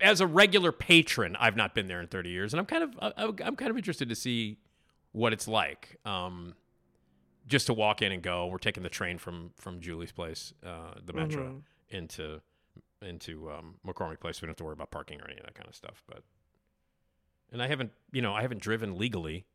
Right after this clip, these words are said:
Speaker 1: in twenty-something years, so it'll be interesting to see <laughs> what the new cars are like. So, you know. So,
Speaker 2: I think
Speaker 1: auto
Speaker 2: you get to
Speaker 1: show.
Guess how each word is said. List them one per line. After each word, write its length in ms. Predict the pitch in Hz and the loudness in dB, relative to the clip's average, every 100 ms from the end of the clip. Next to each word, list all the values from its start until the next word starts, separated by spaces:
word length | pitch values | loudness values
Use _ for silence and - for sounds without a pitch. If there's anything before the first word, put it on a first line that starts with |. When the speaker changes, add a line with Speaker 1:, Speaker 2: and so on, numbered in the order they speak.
| _ | _
Speaker 1:
in 240 | 92 85 82 | -10 -8 -10
twenty-something 560 | - 90 82 - 82 | -8 -8 -6 -8 -10
years, 320 | 85 82 78 | -12 -10 -12
so 260 | - - 87 | -12 -10 -8
it'll 120 | 85 | -8
be 140 | 85 85 | -8 -8
interesting 360 | 82 82 85 | -10 -12 -12
to 60 | 73 | -12
see 220 | - 80 - - | -14 -14 -12 -14
<laughs> 600 | - - - _ - - | -14 -20 -20 _ -14 -8
what 160 | 98 | -8
the 60 | 87 | -8
new 140 | 80 | -12
cars 320 | - 87 87 | -10 -10 -10
are 140 | 80 - | -14 -18
like. 160 | - _ _ _ _ _ _ _ 123 _ _ _ _ - | -20 _ _ _ _ _ _ _ _ _ _ _ _ -18
So, 60 | 110 | -16
you 40 | |
know. 80 | - _ - - - _ | -16 _ -20 -20 -20 _
So, 160 | 175 | 6
Speaker 2:
I 20 | 120 | 10
think 120 | 127 | 12
Speaker 1:
auto 140 | 180 | 12
Speaker 2:
you 60 | 214 | 12
get 80 | 277 | 10
to 60 | |
Speaker 1:
show. 180 | 185 180 | 10 8